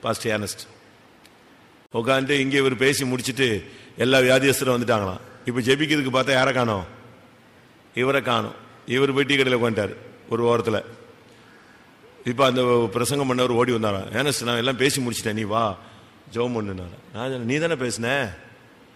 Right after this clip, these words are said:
நீ போய் ஜெபம் பண்ணுனாராம்." "நீ இவ்வளவு நேரம் ஜெபம் பண்ண இல்ல, சொன்ன என்ன, என்ன பிரசங்கம் பண்ண? ஏசு சுகமாக்குறாருன்னு சொன்னில்ல, ஏசு விடுதலை ஆக்குறாருன்னு சொன்னில்ல,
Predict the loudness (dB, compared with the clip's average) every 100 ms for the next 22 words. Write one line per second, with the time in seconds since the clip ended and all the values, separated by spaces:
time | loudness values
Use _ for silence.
0 | -20 -20 -20 -4 -4 -2 -2 -2 -2 -4
1 | -6 -10 -14 -20 -20 -20 -20 -20 -20 -20
2 | -20 -20 -20 -20 -20 -8 -4 -2 -2 0
3 | 0 2 0 2 0 0 0 0 -2 0
4 | 0 2 2 2 0 0 -2 0 0 0
5 | 0 -6 -18 -20 -20 -20 -20 -2 0 2
6 | 2 2 2 2 2 2 2 2 2 0
7 | -6 -20 -20 -6 0 2 2 2 2 2
8 | 2 -2 -4 -4 -2 -2 -4